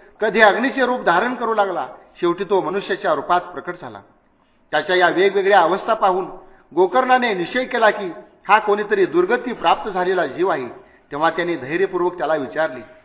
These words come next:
गोकर्ण म्हणाला, "रात्रीच्या वेळी अशी भयानक रूपे तू का दाखवित आहेस? तुझी अशी दशा कशी झाली? तू प्रेत आहेस, पिशाच आहेस का कोणी राक्षस आहेस,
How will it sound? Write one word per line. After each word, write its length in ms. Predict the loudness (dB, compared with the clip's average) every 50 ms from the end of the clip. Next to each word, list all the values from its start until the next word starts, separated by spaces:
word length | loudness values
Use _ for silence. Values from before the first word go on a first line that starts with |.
| _ _ _ _ _ _ -10
गोकर्ण 300 | -10 -6 -2 -2 -2 -2
म्हणाला, 380 | -2 -2 -2 -2 -2 -2 -4 -8 -12 -20 -20 _ _ _ _ _ _ _ _ -4
"रात्रीच्या 460 | 0 0 0 0 -2 -4 -2 0 0
वेळी 320 | 2 0 0 -4 -6 -8 -10 -14 -18 -12 -10
अशी 180 | -10 -8 -8
भयानक 460 | -6 -4 -2 2 2 2 2 0 0 -2
रूपे 300 | -2 -2 -2 -4 -4 -4
तू 200 | -6 -10 -12 -12
का 220 | -4 0 0 0
दाखवित 380 | 2 2 0 -2 -4 -10 -8 -8
आहेस? 180 | -8 -8 -10 -12 -18 -20 _ _ _ _ _ _ -18
तुझी 200 | -12 -2 -2 0
अशी 220 | 0 0 -4 -8
दशा 240 | -8 -8 -4 -4 -4
कशी 280 | -4 -4 -10 -14 -12 -10
झाली? 240 | -10 -10 -10 -10 -14 -20 -20 _ _ _ _ _ _ _ _ -14
तू 60 | -12 -12
प्रेत 320 | -8 0 2 2 2 4 4
आहेस, 340 | 6 6 8 6 6 4 2 -2 -6
पिशाच 380 | -6 -4 2 2 2 2 4 4
आहेस 360 | 4 6 6 4 2 0 0
का 120 | 0 0 0
कोणी 340 | 0 0 -2 -2 -2 -2
राक्षस 360 | -2 -2 -2 -4 -8 -10 -4 -2
आहेस, 180 | -2 -2 -4